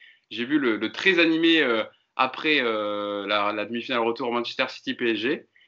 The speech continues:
J'ai vu les, les, le, l'envolée de, de Nicolas Puravo. Il était plus que... il était plus offensif que Yacine encore, je trouve.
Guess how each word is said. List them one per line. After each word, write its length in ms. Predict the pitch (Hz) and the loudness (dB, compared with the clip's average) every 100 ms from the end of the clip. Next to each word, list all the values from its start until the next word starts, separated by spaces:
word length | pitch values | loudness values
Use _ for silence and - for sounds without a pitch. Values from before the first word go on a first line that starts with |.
| _ | _
J'ai 140 | 107 110 | -4 -2
vu 140 | 139 | 2
les, 180 | 135 113 | 4 4
les, 280 | 104 98 95 | 4 2 2
le, 100 | 95 | 4
l'envolée 440 | 131 135 151 156 | 4 6 4 4
de, 260 | 127 113 110 | 2 0 0
de 120 | 110 | -2
Nicolas 340 | 123 160 160 | -2 0 0
Puravo. 520 | 151 139 120 131 - _ _ _ _ _ _ - | 0 0 0 0 -6 _ _ _ _ _ _ 2
Il 80 | 139 | 4
était 180 | 156 | 4
plus 220 | 180 262 262 | 4 2 -2
que... 80 | - | 2
il 80 | 156 | 2
était 180 | 175 190 | 2 -2
plus 160 | 240 | -2
offensif 340 | 240 233 254 - | 4 2 2 -2
que 80 | |
Yacine 300 | 208 196 160 | -2 -2 -2
encore, 240 | 123 107 95 | -6 -4 -8
je 60 | - | -10
trouve. 220 | 104 | -16